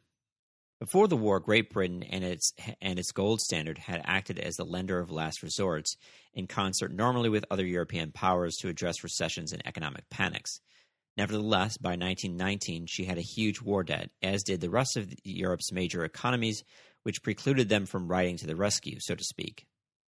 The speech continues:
The Depression hit most of the world hard. Many countries brutally cut their budgets, cutting benefits. Others pursued disastrous inflationary policies that wiped out the wealth of millions of people.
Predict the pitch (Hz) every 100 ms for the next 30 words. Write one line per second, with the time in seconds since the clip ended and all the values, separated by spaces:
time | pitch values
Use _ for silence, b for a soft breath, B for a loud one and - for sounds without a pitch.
0 | _ _ _ _ _ _ 120 120 - 202
1 | - 175 135 - 104 113 - 107 92 92
2 | 85 - 87 73 71 - - 101 127 104
3 | 110 104 104 98 - 98 107 110 101 -
4 | 104 - 90 85 87 87 - - B B
5 | B - 85 80 98 101 - - - -
6 | - _ b b b - 113 123 113 -
7 | 107 117 104 92 95 104 98 101 101 85
8 | 85 - 104 - 95 82 - 113 110 107
9 | 104 98 90 76 82 95 98 - 92 90
10 | 85 87 87 82 85 90 87 80 78 -
11 | 117 - -